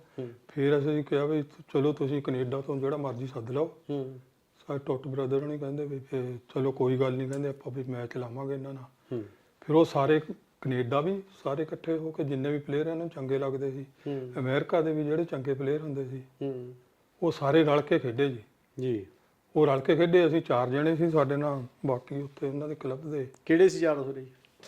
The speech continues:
Speaker 2: ਅਸੀਂ ਚਾਰ ਜਣੇ, ਮੈਂ ਤੇ ਮਹਿੰਦੀ ਰੇਡਰ ਸੀ,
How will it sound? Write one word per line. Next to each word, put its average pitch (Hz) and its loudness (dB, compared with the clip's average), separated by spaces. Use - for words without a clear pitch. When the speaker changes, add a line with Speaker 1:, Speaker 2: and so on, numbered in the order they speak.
Speaker 2:
ਅਸੀਂ 151 4
ਚਾਰ 151 8
ਜਣੇ, 165 2
ਮੈਂ 139 0
ਤੇ 151 4
ਮਹਿੰਦੀ 143 4
ਰੇਡਰ 131 4
ਸੀ, 196 -2